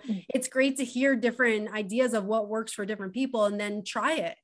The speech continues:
Speaker 2: And that's part of the, the beauty of it is, like, ju-, just try something new, because our brains will r-, be responsive to that. I-, if it's something new, it may love it, or you may have a lot of resistance, and then, you know, it's just not working out for you. So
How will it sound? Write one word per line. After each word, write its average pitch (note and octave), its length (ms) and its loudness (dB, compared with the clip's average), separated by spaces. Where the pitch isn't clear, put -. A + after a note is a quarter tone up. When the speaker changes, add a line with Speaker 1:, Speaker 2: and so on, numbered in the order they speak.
Speaker 2:
And A#3 140 6
that's C4+ 280 4
part C#4+ 260 4
of A#3 80 -2
the, A#3 160 2
the G3+ 120 -4
beauty A#3+ 360 2
of G3+ 120 4
it G#3 100 0
is, F#3 100 -6
like, G3 180 -2
ju-, A#3+ 220 -2
just C4 240 0
try A#3 240 4
something A#3 440 0
new, F#3 320 2
because G3 320 -2
our G#3 100 4
brains A3 480 0
will G3+ 400 -2
r-, G#3 60 -16
be A#3+ 140 -2
responsive G#3+ 640 -2
to G3 100 -4
that. D3+ 340 -2
I-, G#3 220 -8
if G3+ 220 -4
it's G3+ 200 -6
something C4+ 360 2
new, A#3+ 260 4
it A3 140 0
may G#3 360 -2
love A3+ 280 2
it, E4 140 8
or B3 140 4
you A3+ 140 2
may A3 240 4
have A3+ 200 2
a A3+ 60 -4
lot A3 180 -2
of A3 60 -2
resistance, G#3+ 560 -2
and F#3+ 120 -2
then, F#3+ 120 -2
you G3 80 0
know, G3 160 -2
it's F#3+ 160 -6
just F#3 160 -8
not F#3 180 -4
working F#3 320 -6
out F#3 160 -4
for F#3+ 100 -4
you. E3 260 -4
So F#3 400 -2